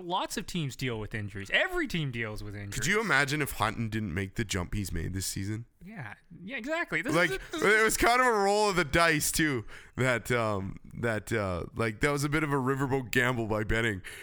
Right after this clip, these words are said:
Speaker 2: just being like, "Oh, well, you know, either Pouliot or Hutton, or maybe both will make the step up." Thank, like,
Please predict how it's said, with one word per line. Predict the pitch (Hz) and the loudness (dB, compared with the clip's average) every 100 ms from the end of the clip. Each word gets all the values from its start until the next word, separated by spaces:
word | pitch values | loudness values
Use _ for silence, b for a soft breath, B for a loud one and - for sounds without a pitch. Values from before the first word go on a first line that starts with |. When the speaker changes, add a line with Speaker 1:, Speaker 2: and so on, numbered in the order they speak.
| B - | B -2
Speaker 2:
just | 131 - | -2 0
being | 123 110 | 0 0
like, | 95 71 | -2 0
"Oh, | 175 | 0
well, | 135 110 123 | 0 0 0
you | 117 | -2
know, | 120 120 127 | -2 -2 -2
either | 117 123 123 | 0 0 -2
Pouliot | 143 160 147 123 | -2 0 0 0
or | 110 | 0
Hutton, | 120 160 113 | 0 0 -2
or | |
maybe | 131 190 247 | 0 0 0
both | 220 302 - | 0 -2 -2
will | 139 | -2
make | 113 120 | -2 -2
the | 104 | -4
step | - 110 101 | 0 0 0
up." | 90 B B B B B _ | -4 B B B B B _
Thank, | - - - 139 147 151 127 - - | -16 -10 0 2 4 2 -2 -6 -6
like, | 117 110 98 - | -2 -2 -4 -8